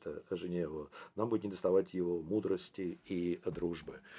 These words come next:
Господин, э, председатель, почти три десятилетия конференция по разоружению не ведёт переговоров по существу.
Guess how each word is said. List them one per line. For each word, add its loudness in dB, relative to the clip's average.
Господин, 0
э, 2
председатель, 6
почти 0
три 0
десятилетия 2
конференция 2
по 4
разоружению 2
не 2
ведёт 4
переговоров 2
по 2
существу. -4